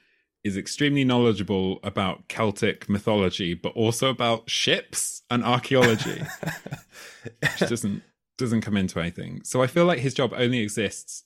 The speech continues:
Speaker 1: so that he has access to her. And the fact that it shows that he's sad after his son goes missing and is presumed dead, because you get the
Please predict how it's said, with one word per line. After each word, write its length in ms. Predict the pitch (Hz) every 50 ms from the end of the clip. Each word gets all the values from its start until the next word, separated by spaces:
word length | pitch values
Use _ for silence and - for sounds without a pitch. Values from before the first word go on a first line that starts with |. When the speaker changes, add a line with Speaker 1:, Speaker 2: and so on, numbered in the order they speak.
| _ _
Speaker 1:
so 200 | - - - 107
that 180 | 92 101 - -
he 200 | - - 101 90
has 200 | 95 101 98 92
access 460 | 101 92 - - - 101 90 - -
to 500 | - - - - 92 90 87 85 82 76 - _ _
her. 480 | - - - 82 71 - - 92 104 _ _ _ _ _ _ _ _ _ _ _ _ _ _ _ _ _ _ _ _ _ _ _ _ -
And 720 | 139 139 131 127 117 110 104 101 101 110 127 131 - - - _ _ _ _ _ _ _ _ _
the 100 | - 120
fact 360 | 117 - 131 120 - - 117 -
that 120 | 120 95
it 160 | 110 113 104
shows 460 | - - - 120 113 113 113 104 -
that 120 | - - - -
he's 260 | - 110 98 - -
sad 680 | - - - 135 139 135 120 101 95 92 92 98 104 - -
after 300 | 113 113 110 110 - 107
his 200 | 90 101 98 -
son 280 | - - 135 139 143 139
goes 280 | 120 - 92 92 87 -
missing 320 | 98 95 - - 95 92
and 80 | 92 90
is 140 | 90 90 87
presumed 540 | - - 95 82 - 101 98 92 92 87 -
dead, 400 | - 110 95 90 78 82 82 - - -
because 260 | 104 - 117 98 -
you 60 | 113 101
get 260 | - 117 107 - 110
the 180 | 110 107 98